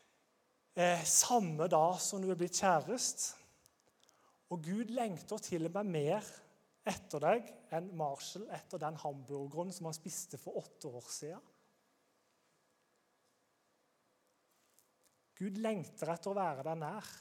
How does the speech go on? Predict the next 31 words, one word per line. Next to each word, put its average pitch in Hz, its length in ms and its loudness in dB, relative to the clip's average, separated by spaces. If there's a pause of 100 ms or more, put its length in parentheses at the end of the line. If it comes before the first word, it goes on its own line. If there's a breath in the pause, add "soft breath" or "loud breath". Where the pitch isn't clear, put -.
(800 soft breath)
Han 185 100 4
lengter 170 460 0
etter 185 160 -2
å 185 60 -16
komme 165 440 2
nærmere 160 800 -2
deg. 202 240 4 (1120 soft breath)
Han 220 160 2
ønsker 196 260 0
å 196 80 4
bli 220 140 4
kjent 175 580 2
med 208 80 8
deg, 285 220 8 (340 loud breath)
og 196 120 -2
så 233 120 0
ønsker 190 220 -2
han 170 100 -2
å - 20 -20
komme 185 220 -4
nærmere 156 560 0
deg. 143 160 -14 (640 soft breath)
Han 214 140 8 (280)
ønsker 202 400 6
at 202 200 2 (360 loud breath)
livet 185 360 6
ditt, - 300 0 (840 soft breath)
livet 185 260 4
ditt 294 200 2
går 214 160 4
sånn. 160 280 4